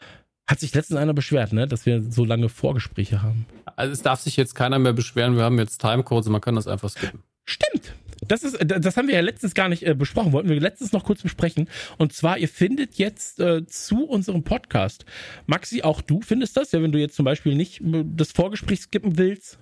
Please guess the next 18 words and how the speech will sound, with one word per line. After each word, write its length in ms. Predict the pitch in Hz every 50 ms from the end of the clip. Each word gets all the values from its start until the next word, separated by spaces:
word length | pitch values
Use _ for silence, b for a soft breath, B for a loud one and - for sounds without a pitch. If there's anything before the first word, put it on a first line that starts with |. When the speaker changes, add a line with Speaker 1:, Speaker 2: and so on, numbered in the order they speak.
| - -
Speaker 1:
ja, 220 | 131 135 151 180 - B B B B B B -
dann 120 | 143 135
kannst 240 | - 160 160 156 -
du 40 | 156
sagen, 240 | 143 151 156 160 156 -
„Ach, 160 | 180 - -
guck 180 | - 254 -
mal 100 | 214 202
da, 220 | 170 175 170 180 190
das 160 | 185 147 -
Vorgespräch, 480 | - 180 175 180 180 - - 185 165 165
das 180 | - 143 -
ging 120 | - 170 175
ja 80 | 156
bis, 240 | 139 147 147 - -
äh, 180 | - 143 139 123
Stunde 560 | - - - 170 170 185 175 170 170 165 165 - _ _ _ _ _ _
sieben. 520 | - 139 127 127 131 127 131 135 175 226